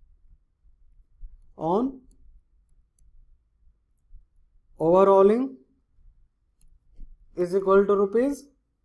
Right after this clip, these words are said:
two eight five zero। मैंने आपको बताया था ना, ये सारे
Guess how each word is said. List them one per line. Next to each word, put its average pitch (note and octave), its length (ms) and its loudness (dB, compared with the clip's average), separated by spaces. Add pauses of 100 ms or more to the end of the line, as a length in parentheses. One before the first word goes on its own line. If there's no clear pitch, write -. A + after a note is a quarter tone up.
(1120)
two F3 200 0
eight F#3+ 200 -2
five B2+ 320 -8
zero। A2+ 300 -8 (1500)
मैंने F3+ 300 -4
आपको A#3+ 280 -8
बताया A3 400 -4
था A3+ 140 -10
ना, A#3+ 180 -8
ये G3 280 0
सारे G3+ 560 -2